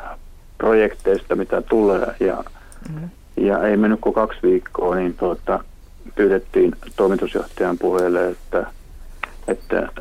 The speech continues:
Speaker 1: tämmöinen lappu olisi tässä näin, että pistä nimi alle, että paketti, että irtisanomispaketti.
Speaker 2: Hmm. Ja ihan yllättäen.
Speaker 1: Ihan yllättäen, ilman mitään, ilman mitään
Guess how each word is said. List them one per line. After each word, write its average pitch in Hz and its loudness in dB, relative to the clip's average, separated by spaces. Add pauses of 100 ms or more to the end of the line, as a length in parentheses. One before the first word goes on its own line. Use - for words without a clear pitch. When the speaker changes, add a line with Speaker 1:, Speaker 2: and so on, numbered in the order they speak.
(200)
Speaker 1:
tämmöinen 92 2
lappu - 0 (640)
olisi - -2 (240)
tässä - -2
näin, 90 0
että - -4
pistä - -6
nimi 95 0
alle, 92 0
että - -6 (560)
paketti, - -2
että - -6
irtisanomispaketti. 98 -2 (600)
Speaker 2:
Hmm. 170 -6 (120)
Ja 180 -6
ihan 190 -2
yllättäen. 147 -4 (480)
Speaker 1:
Ihan 113 4
yllättäen, 80 0
ilman 107 4
mitään, 101 4 (380)
ilman 113 0
mitään 92 2